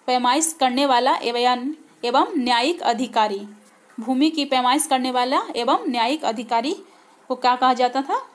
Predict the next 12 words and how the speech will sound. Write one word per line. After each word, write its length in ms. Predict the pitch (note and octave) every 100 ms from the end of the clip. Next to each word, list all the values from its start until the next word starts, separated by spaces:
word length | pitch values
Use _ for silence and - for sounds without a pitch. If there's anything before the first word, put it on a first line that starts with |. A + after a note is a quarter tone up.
| _ _ _ A#3+
राजुक। 460 | A#3 A3 G#3 G3+ - _ _ _ _ _ _ _ _ -
तीसरा 280 | B3+ - D#4+
होगा 340 | D4+ B3+ D4 - - _ -
युक्तक। 400 | C#4 C#4 - G#3+ G#3+ A3 - -
युक्तक 360 | B3+ - D4+
का 80 | D#4
मतलब 380 | D#4+ C#4 C#4 C#4
होता 220 | C4 B3+
था 300 | C4 F4+ - - - -
जिले 300 | A3 C4 C4+
का 180 | C#4+ A#3+
अधिकारी। 540 | A3 B3 A3 G3+ G#3